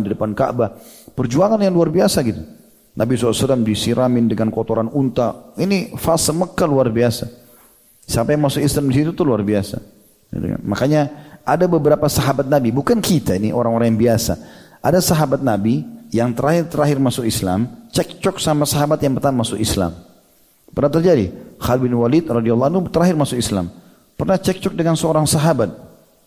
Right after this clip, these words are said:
Saya tidak ingat namanya siapa orang ini, sahabat ini. Tapi sahabat ini termasuk orang yang pertama-tama masuk Islam gitu kan. Lalu Nabi sallallahu alaihi wasallam begitu dengar, Nabi mengatakan, "La tasubbu ashabi."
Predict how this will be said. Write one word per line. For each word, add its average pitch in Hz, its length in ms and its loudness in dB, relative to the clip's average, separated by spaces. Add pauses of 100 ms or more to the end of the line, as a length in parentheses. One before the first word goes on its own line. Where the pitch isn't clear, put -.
(1000)
Saya - 300 -2
tidak 127 180 0
ingat 139 240 0
namanya 117 320 2
siapa 110 320 -2
orang 98 240 -2
ini, 110 160 0
sahabat 101 400 -2
ini. 139 240 0 (560)
Tapi 165 240 -2
sahabat 151 320 0
ini 190 400 -2
termasuk 143 400 0
orang 143 240 0
yang 127 120 2 (360)
pertama-tama 131 480 2
masuk 123 80 0
Islam 110 400 0
gitu 107 160 0
kan. 143 80 2 (560)
Lalu 120 240 0
Nabi 127 160 2
sallallahu 117 160 0
alaihi 117 80 0
wasallam 120 160 2
begitu 110 160 0
dengar, 123 240 2
Nabi 107 240 0
mengatakan, 101 480 -2
"La 120 160 2
tasubbu 101 480 -4
ashabi." 85 720 -4